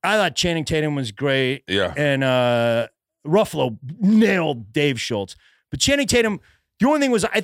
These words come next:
Speaker 1: I thought they played Schultz a little dimmer than, like, he's a smart guy. He's,
Speaker 2: Yeah.
Speaker 1: he's kinda out there, but he's, he's not a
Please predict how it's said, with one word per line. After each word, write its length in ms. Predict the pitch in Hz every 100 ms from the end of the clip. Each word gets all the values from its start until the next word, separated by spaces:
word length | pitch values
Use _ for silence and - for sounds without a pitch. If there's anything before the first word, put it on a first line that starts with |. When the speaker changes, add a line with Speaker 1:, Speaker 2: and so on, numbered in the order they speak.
| 196
Speaker 1:
I 120 | 247
thought 220 | 262 226
they 120 | 202
played 340 | - 202 185 -
Schultz 680 | - 185 170 160 - - - _ _ _ _ _
a 80 | 139
little 520 | 139 147 147 135 110 _ _ _ _ _ _ _ _ _
dimmer 420 | 151 143 131 120
than, 180 | 113 123
like, 120 | 143
he's 180 | 214 254
a 60 | 208
smart 360 | - 135 101
guy. 320 | 104 98 87 -
He's, 200 | 92 87
Speaker 2:
Yeah. 60 | - 202
Speaker 1:
he's 180 | 190
kinda 440 | - - 208 180 151 _
out 260 | 156 196 190
there, 240 | - 107 92
but 140 | 127
he's, 340 | 139 165 127
he's 240 | - 180 156
not 320 | 185 160 131
a 140 | 110